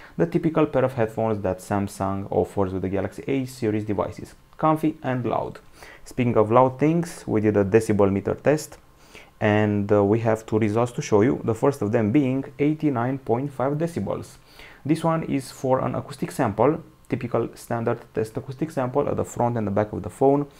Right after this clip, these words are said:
It's better than what the Sony Xperia X A two offered, the Huawei P twenty Pro, and even the ASUS rog Phone.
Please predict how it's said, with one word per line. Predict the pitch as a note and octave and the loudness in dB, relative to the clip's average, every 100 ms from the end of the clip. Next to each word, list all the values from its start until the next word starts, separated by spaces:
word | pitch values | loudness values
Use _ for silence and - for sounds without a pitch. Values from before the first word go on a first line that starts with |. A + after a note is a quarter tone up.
| - - | -20 -10
It's | - B2+ | -6 -2
better | C3 C3+ C3 | 2 2 2
than | A#2+ A#2+ | -2 0
what | A#2+ A#2+ A#2 | 2 2 2
the | |
Sony | A#2+ B2 A2+ A2+ | -4 -4 -4 -4
Xperia | - A#2 A#2 | -2 -2 -2
X | A#2+ - | -6 -6
A | F#2 | -8
two | - C#3 | -6 -4
offered, | - C#3 C3+ D3 C#3+ | 0 2 2 2 0
the | B2 | 0
Huawei | - A2 G2+ | -2 0 0
P | - | -2
twenty | G#2+ G#2 D3+ | -4 -4 -4
Pro, | D3+ A#2 A#2+ - - - - | 0 2 2 -2 -14 -20 -8
and | - - | -6 -2
even | B2+ B2 | 0 0
the | A#2 | -2
ASUS | - G#2+ - C#3 C#3+ G#2 | -4 -6 -2 0 0 0
rog | F#2 B2+ C3 | 2 2 0
Phone. | - D#2 F2 | -4 -4 -6